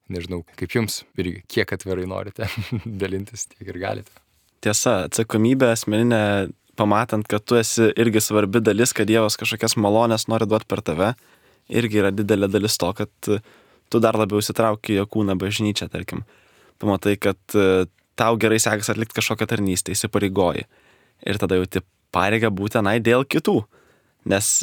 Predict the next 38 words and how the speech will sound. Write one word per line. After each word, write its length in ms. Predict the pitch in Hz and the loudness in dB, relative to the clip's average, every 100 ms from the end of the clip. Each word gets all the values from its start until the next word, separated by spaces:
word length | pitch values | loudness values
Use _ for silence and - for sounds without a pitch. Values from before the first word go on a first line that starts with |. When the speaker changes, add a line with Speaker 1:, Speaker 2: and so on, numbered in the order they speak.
| - | -2
Speaker 2:
žinai, 240 | - 120 | -2 0
kad 100 | 147 | 2
jiem 140 | 151 147 | 2 2
bus 140 | - | 0
sunkiau 260 | 123 113 104 | 2 4 2
be 100 | 90 | 2
tavęs. 440 | 90 87 104 113 - _ _ _ | 0 0 0 -2 -8 _ _ _
Ir 160 | 110 107 | -2 0
tikrai 340 | - 123 135 117 - - - | 0 2 2 0 -6 -16 -6
žinai 380 | - 110 117 127 | 0 2 4 4
tai 140 | 131 120 | 4 2
ne 160 | 120 117 | 4 2
iš 120 | - | 2
tos 260 | 117 113 - _ _ | 0 0 -2 _ _
pusės, 300 | 123 123 113 - | -2 0 0 -2
kad 140 | 110 - | -6 -6
esi 200 | 123 135 123 | -4 0 0
nepakeičiamas, 600 | 110 110 160 - 104 117 | 0 0 0 0 -2 -2
nes, 200 | 123 - | -2 0
nu, 140 | 170 165 | 0 2
esi 260 | 202 - | 2 2
pakeičiamas 640 | 202 113 110 117 113 104 104 | 2 0 2 2 2 0 2
Speaker 1:
<laughs> 60 | |
Speaker 2:
galų 240 | 120 147 139 | 2 4 6
gale. 300 | 107 98 127 - - - - | 6 6 4 0 -14 -20 -20
Dievas 420 | _ 117 123 120 131 | _ 2 2 2 0
išsisuks 460 | - 139 175 - | 0 2 0 2
ir 80 | 113 | 2
be 80 | 95 | 2
tavęs, 460 | - 98 110 143 - - _ _ - | 2 2 2 0 -4 -16 _ _ -20
bet 500 | - 98 110 170 - - - - | -12 0 2 2 0 -12 -20 -2
jis 240 | 127 151 - | 2 2 2
kažką 280 | 120 139 | 0 2
nori 200 | 127 123 | 2 2
padaryt 320 | 120 117 117 127 | 2 2 2 2
ir 140 | 120 | 2
per 160 | 107 110 | 0 0
tave. 300 | 101 110 | 0 2